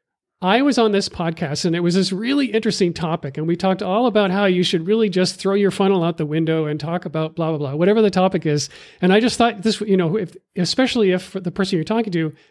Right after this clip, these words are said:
this is actually relevant to them. You say, I thought you might be interested in this.'" And then they'll get a chance to, again, listen to what is in fact a much longer form version of you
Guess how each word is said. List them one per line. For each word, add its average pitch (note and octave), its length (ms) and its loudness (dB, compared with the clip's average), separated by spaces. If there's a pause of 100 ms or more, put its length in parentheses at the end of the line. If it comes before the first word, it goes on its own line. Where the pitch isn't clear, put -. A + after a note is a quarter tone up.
(120)
this F#3+ 180 0
is E3+ 100 -2
actually D3+ 600 -4 (160)
relevant D#3+ 440 2
to F3 60 -6
them. C#3 340 -8 (400)
You F#3 100 2
say, F#3 140 2
I F#3 60 4
thought A3+ 200 2
you G3+ 80 2
might F#3+ 160 0
be F#3+ 80 -4
interested G3+ 500 -4
in C#3+ 100 -6
this.'" - 380 -14 (400)
And F#3 180 2
then G3 180 2
they'll A3+ 240 4
get A3+ 160 2
a G#3 60 0
chance F3+ 520 -4
to, E3+ 380 -4 (280)
again, F#3 520 0 (280)
listen F#3+ 400 2
to E3 240 0
what F3 180 0
is E3+ 120 -2
in E3 100 -2
fact E3+ 240 -4 (100)
a - 80 -4
much F3 260 -2
longer D#3 440 0
form D#3+ 500 0
version E3 480 0
of C#3 160 -2
you D3+ 640 2